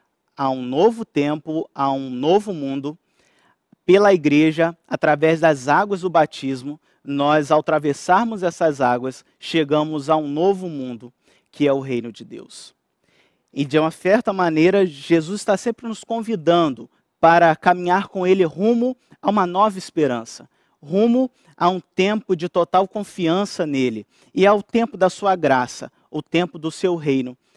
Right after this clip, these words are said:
que Ele apresentou e conquistou por nós na cruz do Calvário. Quando a gente olha também a condição dos discípulos,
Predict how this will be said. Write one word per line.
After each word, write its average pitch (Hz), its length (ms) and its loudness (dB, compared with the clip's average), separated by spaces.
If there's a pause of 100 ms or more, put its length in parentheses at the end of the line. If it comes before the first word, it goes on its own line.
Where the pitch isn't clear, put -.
(100)
que 147 260 -4
Ele 135 380 0 (160)
apresentou 143 1080 -4 (220)
e 143 120 -2
conquistou 160 720 -6 (200)
por 160 200 -6
nós 127 400 -6 (280)
na 135 180 -2
cruz 120 260 -12
do 120 60 -18
Calvário. 120 500 -6 (600)
Quando 226 180 4
a 233 80 8
gente 247 260 0
olha 233 280 6
também 147 440 -2 (140)
a 156 80 -10
condição 160 560 -4
dos 190 140 -6
discípulos, - 760 -8